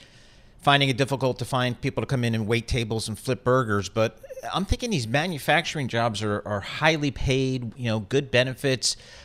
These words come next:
um, some unioniza-, unionization. I'm kinda surprised that, you know, manufacturing America is having a labor problem.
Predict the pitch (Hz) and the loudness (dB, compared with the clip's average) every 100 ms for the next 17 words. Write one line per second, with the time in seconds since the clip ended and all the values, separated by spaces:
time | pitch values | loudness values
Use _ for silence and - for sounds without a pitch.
0 | - 117 113 110 110 113 90 - - 147 | -8 2 6 6 4 2 -4 -10 -2 2
1 | 135 135 139 127 117 135 - - 123 131 | 2 2 2 0 2 0 -2 -6 -4 0
2 | 127 117 117 135 - 120 107 - - 98 | 0 0 2 2 2 0 0 -4 -12 -10
3 | 120 - - 185 147 - - 151 131 120 | -8 -6 -2 2 2 0 4 4 4 0
4 | - 120 113 - - - _ _ _ - | -4 -6 -6 -10 -20 -20 _ _ _ -14
5 | 127 139 160 165 - 147 151 - 127 113 | 0 4 4 4 0 0 2 0 0 0
6 | 117 127 120 - 101 113 104 95 92 90 | 0 0 -2 -4 -2 0 0 -2 -6 -6
7 | 80 78 80 71 | -8 -6 -6 -8